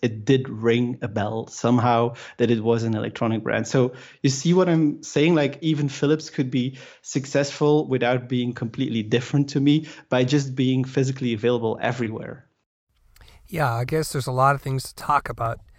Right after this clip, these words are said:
Speaker 2: So when you, when you mention, like, uh, physically available and mentally available, um, is there a, is something in your life? 'Cause I, I, I may be a very different kind of consumer than you,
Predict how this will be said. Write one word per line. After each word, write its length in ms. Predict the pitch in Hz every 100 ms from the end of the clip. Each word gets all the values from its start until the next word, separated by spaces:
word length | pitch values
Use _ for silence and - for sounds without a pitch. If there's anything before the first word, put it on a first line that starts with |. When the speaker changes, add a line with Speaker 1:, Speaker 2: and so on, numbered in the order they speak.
| - _ - _
Speaker 2:
So 320 | - 147 135 139
when 180 | 139
you, 160 | 160 220 - _
when 180 | - 156
you 120 | 196
mention, 480 | 240 170 165 180 160
like, 240 | 139 120 -
uh, 260 | 123 120
physically 640 | 117 - 160 - - 151
available 680 | 135 127 127 127 127 127 123
and 220 | 117 117
mentally 400 | 117 135 - 123
available, 640 | 117 117 113 113 123 117 156 - - - - _ - _ 156
um, 400 | 120 117 120 127
is 240 | - 143 151
there 300 | 214 254 240
a, 40 | 190 - _ _ _ - _ _ - -
is 160 | 185
something 320 | - 202 196 190
in 120 | 170
your 160 | 151
life? 300 | 135 120 160
'Cause 200 | - 127
I, 420 | 135 139 139 127 151
I, 80 | 131
I 40 |
may 200 | 156 185
be 160 | 196 170
a 40 |
very 200 | 135 139
different 320 | 135 147 143 -
kind 160 | 135
of 60 | 127
consumer 500 | 123 120 123 127 135
than 200 | 127 123
you, 360 | 127 131 190